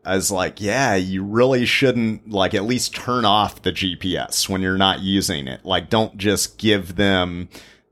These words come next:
data all the time on you. And his response was, "But yeah, like, that's gonna take an extra step before I can find a Starbucks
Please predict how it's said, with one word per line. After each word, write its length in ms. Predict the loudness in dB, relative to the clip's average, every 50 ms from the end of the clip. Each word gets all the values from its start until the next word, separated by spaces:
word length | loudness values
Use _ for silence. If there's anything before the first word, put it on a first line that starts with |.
| -6 -2
data 540 | 0 2 2 4 2 2 0 -2 -6 -10 -14 _ _ _ _ _ _ _ _ -2
all 200 | 0 2 2 2
the 100 | 0 -2
time 340 | -2 0 2 2 2 0 0
on 160 | -2 -4 -6
you. 140 | -8 -10 -12 -16 -20 -20 -20 _ _ _ _ -2
And 220 | 0 0 2 4
his 260 | 4 4 4 4 2 2
response 680 | 0 2 0 0 -2 -2 0 0 2 0 0 -2 -4 -2
was, 460 | 0 2 2 4 2 2 0 -4 -8 -12 -16 _ _ -2
"But 200 | -2 -2 -2 -2
yeah, 720 | 0 2 4 4 4 4 4 6 6 6 6 4 2 0 -4 _ _ -20 -18 -18 -20 _ _ _ _ _
like, 480 | -2 0 2 2 2 0 -2 -8 -18 -20 _ _ -2
that's 240 | 0 0 0 0 2
gonna 240 | 2 4 4 4
take 200 | 2 2 2 2 2
an 80 | 2
extra 400 | 2 0 0 -2 -4 -6 -4 -4
step 340 | -4 0 2 2 2 2 0
before 420 | -2 -6 -6 -4 -4 -2 2 2 2
I 100 | 2 2
can 260 | 0 -2 -4 -4 -6
find 440 | -4 0 0 2 2 2 2 4 4
a 140 | 4 4 2
Starbucks 1000 | 2 0 -2 0 2 2 2 0 -2 -4 -10 -14 -12 -8 -6 -4 -4 -4 -6